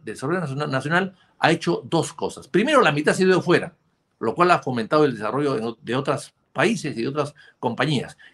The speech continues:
Y la otra mitad que se ha quedado acá, ha quedado en pocas manos. Se ha prestado dinero para comprar canales de televisión,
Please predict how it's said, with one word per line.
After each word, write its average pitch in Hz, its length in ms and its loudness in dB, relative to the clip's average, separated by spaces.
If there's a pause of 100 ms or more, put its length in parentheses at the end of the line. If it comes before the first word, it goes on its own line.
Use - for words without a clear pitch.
Y 143 120 -2
la 180 100 6
otra 254 180 2
mitad 196 220 2
que 175 100 -4
se 175 60 -4
ha 180 40 -4
quedado 190 200 2
acá, 202 280 0
ha 139 120 -10
quedado 160 240 -2
en 143 100 -4
pocas 147 380 -8
manos. 127 560 -6 (320)
Se - 160 -2
ha 165 80 0
prestado 180 380 4
dinero 254 480 2 (200)
para 110 200 -2
comprar 104 280 -4
canales 123 280 -6
de 113 60 -6
televisión, 165 760 -4